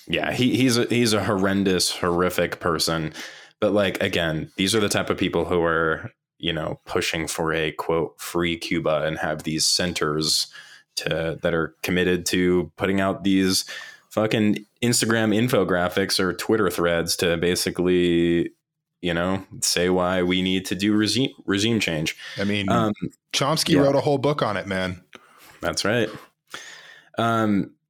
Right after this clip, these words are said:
Speaker 1: so, you know, that, that's its whole thing. I highly recommend people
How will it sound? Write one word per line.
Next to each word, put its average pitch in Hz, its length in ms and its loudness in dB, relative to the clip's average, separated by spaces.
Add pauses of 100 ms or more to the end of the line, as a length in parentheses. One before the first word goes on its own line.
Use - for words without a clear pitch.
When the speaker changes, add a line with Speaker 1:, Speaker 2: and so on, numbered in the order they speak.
(200)
Speaker 1:
so, 139 400 4
you 117 180 2
know, 92 260 2
that, 120 440 0
that's 113 460 0
its 92 160 2
whole 92 140 2
thing. 92 260 0
I 98 140 2
highly 107 240 2
recommend 95 420 0
people 87 540 2